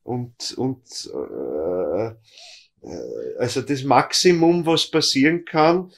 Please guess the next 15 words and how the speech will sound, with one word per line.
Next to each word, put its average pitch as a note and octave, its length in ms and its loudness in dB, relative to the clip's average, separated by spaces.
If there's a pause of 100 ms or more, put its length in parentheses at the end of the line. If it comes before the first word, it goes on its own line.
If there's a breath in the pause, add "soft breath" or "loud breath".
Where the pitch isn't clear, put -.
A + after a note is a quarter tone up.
(220 soft breath)
weil C#3 160 2
ganz C#3 380 4
sympathiefrei D3 760 -2
wird's C#3+ 240 -6
natürlich C3+ 440 -4
trotzdem C#3+ 580 -2
nicht, D3 180 -4 (340 soft breath)
aber C3 220 0
das - 560 -8 (220)
gefährliche C#3+ 680 2
Maximum, C#3 640 -2
was D3 220 -6
passieren C#3+ 540 -2
könnte, D3 580 -4 (1040 soft breath)
äh, A#2 600 -10